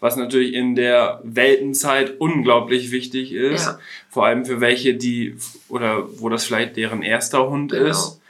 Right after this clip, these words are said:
Speaker 2: Ja.
Speaker 1: Das ist natürlich eine unglaubliche Zeit, deswegen muss das natürlich dementsprechend auch gut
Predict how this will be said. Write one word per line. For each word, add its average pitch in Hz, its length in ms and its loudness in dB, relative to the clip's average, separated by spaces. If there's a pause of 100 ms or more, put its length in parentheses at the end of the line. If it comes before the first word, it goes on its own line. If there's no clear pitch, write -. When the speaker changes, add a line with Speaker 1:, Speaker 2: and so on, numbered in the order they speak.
(120)
Speaker 2:
Ja. 180 320 -4
Speaker 1:
Das 113 180 0
ist - 60 -2
natürlich 123 560 2
eine 117 200 0
unglaubliche 131 680 2
Zeit, 139 480 2
deswegen 117 380 -2
muss 120 240 -2
das 120 180 -4
natürlich 123 500 -6
dementsprechend 120 840 -4
auch 110 300 -6
gut 151 380 -2